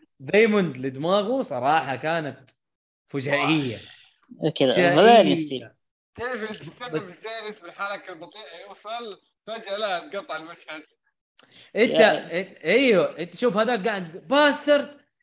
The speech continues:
Speaker 1: ما أدري إيش، إلا
Speaker 2: رجل.
Speaker 1: شال."
Speaker 2: لا، تعرف
Speaker 1: هذاك
Speaker 2: اللي،
Speaker 1: قال له
Speaker 2: لا، وقف.
Speaker 1: إيه.
Speaker 2: وقف، وقف. قال، "قلها، قلها. قلها. خلك رجال، قلها."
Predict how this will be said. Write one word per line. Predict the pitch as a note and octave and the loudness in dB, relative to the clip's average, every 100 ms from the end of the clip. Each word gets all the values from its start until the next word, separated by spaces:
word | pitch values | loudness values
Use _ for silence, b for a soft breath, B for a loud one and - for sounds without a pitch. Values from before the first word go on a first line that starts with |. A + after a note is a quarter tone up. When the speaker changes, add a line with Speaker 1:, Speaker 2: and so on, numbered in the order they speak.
| _ B3+ | _ -2
Speaker 1:
ما | |
أدري | D4 D4+ D#4 D#4 | 0 4 6 6
إيش، | D4+ D4+ - _ - | 4 -2 -20 _ -2
إلا | C4 C#4+ C4+ A3+ - D3 | -2 0 -2 -2 -2 2
Speaker 2:
رجل. | D3 | 2
Speaker 1:
شال." | A#3+ C#4+ D4+ D#3+ | 2 2 2 4
Speaker 2:
لا، | G#3+ G#3 | 6 6
تعرف | |
Speaker 1:
هذاك | G3 G3+ | 4 4
Speaker 2:
اللي، | G3 | 4
Speaker 1:
قال | F3+ | 2
له | B2+ | 4
Speaker 2:
لا، | F#3 | 4
وقف. | D3+ F3+ - C#3+ - - | 4 2 0 -8 -10 -14
Speaker 1:
إيه. | G3 A3 F3+ | -8 -4 0
Speaker 2:
وقف، | F3+ G3 C3+ D3+ | -2 -4 -8 -6
وقف. | D#3 C#3 B2+ _ _ _ - | -4 -4 -6 _ _ _ -12
قال، | - - G#3+ | -12 -2 6
"قلها، | F#4+ F3 | 8 8
قلها. | F#3 A3+ - _ _ _ _ - | 6 2 -2 _ _ _ _ 0
قلها. | A4+ F4 - - | 2 2 -2 -2
خلك | - E4+ A#3+ | 6 6 6
رجال، | G3 F3 D4 G#3 | 0 2 2 2
قلها." | G3+ D#3+ | -4 -10